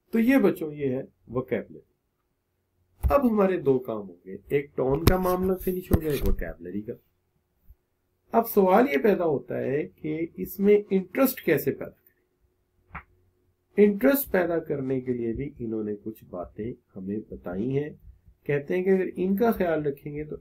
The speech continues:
interest पैदा हो जाएगा। चलिए हम पूछते हैं, ये कैसे पैदा होगा interest? तो सबसे पहली बात ये कहते हैं कि देखो, interest पैदा करने के लिए तुम हमेशा direct approach use किया,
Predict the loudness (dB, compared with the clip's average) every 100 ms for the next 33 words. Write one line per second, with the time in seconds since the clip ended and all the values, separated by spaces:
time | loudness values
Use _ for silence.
0 | -6 -6 -4 -6 -6 -6 -4 -2 -4 -2
1 | -2 0 -2 -4 -2 -2 -2 -8 0 0
2 | 0 -4 -2 -2 2 6 6 8 6 8
3 | 8 6 4 0 0 -6 -8 -12 _ _
4 | _ -20 -8 -4 2 2 6 6 6 4
5 | 0 0 0 -2 -2 -4 -6 -4 -4 -4
6 | -6 -6 -6 -6 -4 -6 -6 -10 -10 -10
7 | -10 -10 -12 -12 -12 -6 -6 -6 -12 -12
8 | -8 -8 -8 _ _ _ _ _ _ -6
9 | 2 4 4 4 4 2 0 2 0 0
10 | -6 -12 -16 -20